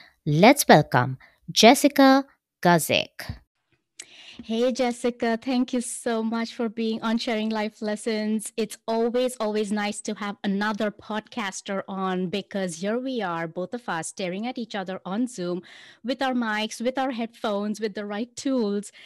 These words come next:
So hopefully we have no excuses about the audio for this particular episode. So welcome again,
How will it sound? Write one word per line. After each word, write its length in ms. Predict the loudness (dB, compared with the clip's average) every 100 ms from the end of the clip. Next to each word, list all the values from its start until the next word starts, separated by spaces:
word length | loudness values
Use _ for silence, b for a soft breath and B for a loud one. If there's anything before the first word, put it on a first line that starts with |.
| B -8
So 380 | -2 0 0
hopefully 540 | -2 -4 -4 0 2 2
we 140 | 0
have 200 | -2 -2
no 320 | -2 0 0
excuses 460 | -2 -4 -8 -6 -6
about 280 | -4 -6 -6
the 100 | -6
audio 400 | -2 -2 -2 -4
for 400 | -6 -2 0 0
this 260 | -2 -4
particular 460 | -2 -6 -4 -2 0
episode. 580 | 0 -4 -2 -2 -2 -4 B B B
So 200 | -2 2
welcome 280 | 2 0 -2
again, 360 | 0 0 0